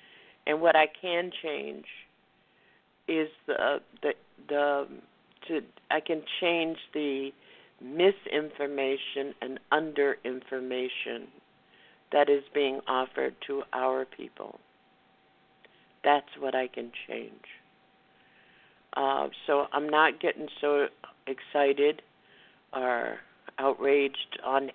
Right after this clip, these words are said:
every corner of what's happening in this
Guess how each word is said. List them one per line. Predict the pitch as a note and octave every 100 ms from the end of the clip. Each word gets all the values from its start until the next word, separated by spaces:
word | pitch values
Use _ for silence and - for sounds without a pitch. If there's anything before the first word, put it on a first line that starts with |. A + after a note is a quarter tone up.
| -
every | C#3+ C#3 C#3 C#3 C#3+ C3 _ _ _ _ _ _ _ _ _ _ _ - -
corner | F3 D3 A#2 A#2 - _ _ _ _ _ _ _ _ -
of | C3+
what's | D3 C3+ -
happening | C#3 - D3 C#3+
in | C3+
this | C3+